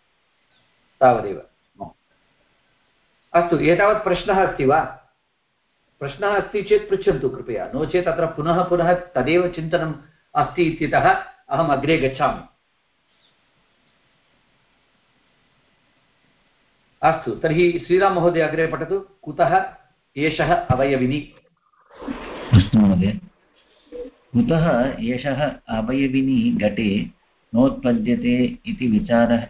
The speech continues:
Speaker 2: विचारे मूर्तयोः युतसु-, सिद्धयोः एव कर्मजः संयोगः वा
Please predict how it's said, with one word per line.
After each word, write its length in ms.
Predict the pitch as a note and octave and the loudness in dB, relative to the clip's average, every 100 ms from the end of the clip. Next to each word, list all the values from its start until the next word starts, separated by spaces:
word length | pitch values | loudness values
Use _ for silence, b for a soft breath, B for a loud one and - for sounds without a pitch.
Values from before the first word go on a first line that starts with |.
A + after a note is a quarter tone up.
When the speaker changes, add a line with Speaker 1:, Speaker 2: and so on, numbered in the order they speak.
| - | -10
Speaker 2:
विचारे 680 | A2 - C3 A#2 G#2 A2+ - _ _ _ _ _ A2+ | -8 0 2 2 2 0 -6 _ _ _ _ _ 0
मूर्तयोः 1000 | B2 D3+ - D3+ D3 C#3 C3 D3 D3+ - A2+ | 2 2 -2 -2 2 2 2 2 0 -2 -2
युतसु-, 640 | G#2 E3 E3 D#3 C3 A#2 A2 - - | 0 0 -2 -2 -2 -2 -4 -12 -10
सिद्धयोः 840 | - B2+ A2+ C3 B2+ B2 B2 C3 C3+ | -2 0 4 4 4 2 2 2 0
एव 280 | A2+ A#2 G#2+ G2+ A2 - _ - - - - | 0 2 4 2 0 -6 _ -20 -20 -10 2
कर्मजः 760 | A2+ A#2+ C3+ C3+ B2 B2 D3 | 2 4 2 2 2 2 2
संयोगः 800 | - - - A2+ A#2+ B2 A2+ A2 B2+ | 0 -6 -6 0 2 2 2 2 2
वा 340 | G#2+ A2 | 2 2